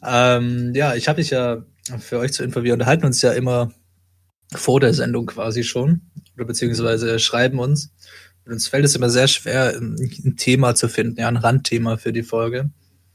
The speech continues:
Und gerade jetzt in der Corona-Krise, wo eh nicht so viel passiert, sag ich mal, außerhalb von Corona, ist natürlich schwierig, ein geeignetes Thema zu finden.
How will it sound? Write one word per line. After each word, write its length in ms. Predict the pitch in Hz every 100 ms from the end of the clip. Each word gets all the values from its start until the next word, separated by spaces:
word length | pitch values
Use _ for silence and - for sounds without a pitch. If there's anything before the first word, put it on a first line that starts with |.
| - _
Und 160 | 117 117
gerade 220 | 117 123
jetzt 160 | 120 -
in 40 |
der 60 | 123
Corona-Krise, 760 | 117 123 131 120 135 131 123
wo 120 | 120
eh 220 | 123 127
nicht 300 | 139 135 139 -
so 240 | 127 123
viel 220 | 123 139
passiert, 380 | 143 117 - 151
sag 160 | - 117
ich 120 | 117
mal, 180 | 123 123
außerhalb 420 | 120 120 117 117
von 160 | 117 123
Corona, 540 | 120 117 117 120 143 147 _ _ _ _ _ _ _ _
ist 140 | - 120
natürlich 300 | 117 117 113
schwierig, 260 | 120 127
ein 60 | 117
geeignetes 320 | 107 110 110
Thema 220 | 120 127
zu 120 | 120
finden. 420 | 117 117 117 -